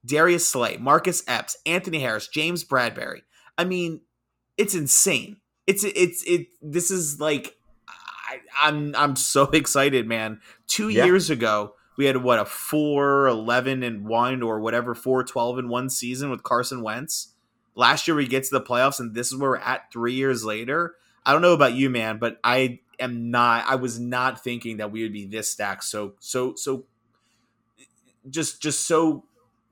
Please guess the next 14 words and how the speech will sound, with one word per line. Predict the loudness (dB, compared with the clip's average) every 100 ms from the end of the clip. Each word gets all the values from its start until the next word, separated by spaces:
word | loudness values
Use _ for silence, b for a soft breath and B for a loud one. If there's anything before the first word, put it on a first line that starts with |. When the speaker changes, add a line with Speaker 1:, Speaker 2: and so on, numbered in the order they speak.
| _
Speaker 1:
closely | -6 0 0 0 0
aligned | 0 0 2 2 0
with | -4
how | 0 -2
bad | 2 0 0
we | -4
played | -4 -6
recently. | -6 -8 -10 -10 -12 -10 -12
It, | -12
it, | -8 -8 -8
it | -10
blows | -2 2 2
my | 0
mind. | -8 -10 -14 -16